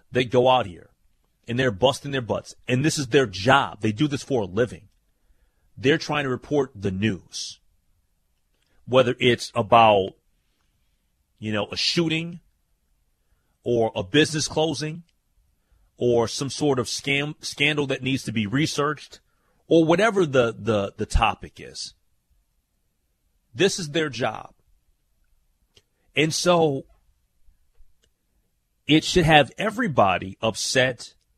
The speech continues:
and saddened when you saw this story yesterday about this T V journalist that was killed while he was reporting on a shooting in Florida. And not only was he killed,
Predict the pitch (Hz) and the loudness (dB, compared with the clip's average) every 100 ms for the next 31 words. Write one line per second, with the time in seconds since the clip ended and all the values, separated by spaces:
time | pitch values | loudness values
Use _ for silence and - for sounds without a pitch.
0 | _ _ _ _ _ _ - 123 123 - | _ _ _ _ _ _ -8 -6 -4 0
1 | 123 127 120 90 95 110 117 120 - 135 | 2 2 -2 -8 -12 -8 -4 -4 2 4
2 | 151 170 - 147 131 127 113 120 - - | 4 0 -4 -2 -2 -2 0 -2 -2 -14
3 | - - - _ _ _ _ - 117 120 | -16 -18 -20 _ _ _ _ -8 0 4
4 | 113 - 110 - - 180 170 160 123 120 | 4 2 -6 -4 -4 -2 -2 0 0 2
5 | 113 113 - 101 - - 139 113 92 87 | 0 -2 -2 -4 -6 -2 0 2 -2 -8
6 | _ _ _ _ _ _ 113 107 107 113 | _ _ _ _ _ _ 2 4 4 -2
7 | 104 - - 143 160 151 139 120 117 110 | -4 -8 -6 -4 -2 -4 -6 -6 -4 -2
8 | 104 98 98 _ _ _ _ _ - 110 | -4 -6 -10 _ _ _ _ _ -12 -8
9 | - 170 147 127 - 127 104 - - - | -4 -4 -2 -4 -2 -2 -2 -4 -14 -20
10 | _ _ _ _ _ _ _ _ _ _ | _ _ _ _ _ _ _ _ _ _
11 | _ _ _ _ _ _ _ _ _ _ | _ _ _ _ _ _ _ _ _ _
12 | _ _ _ _ _ _ _ _ _ _ | _ _ _ _ _ _ _ _ _ _
13 | 127 135 147 220 220 170 135 - 196 - | -2 2 2 0 -2 0 -2 -2 -6 -4
14 | 110 87 - - | -4 -4 -10 -20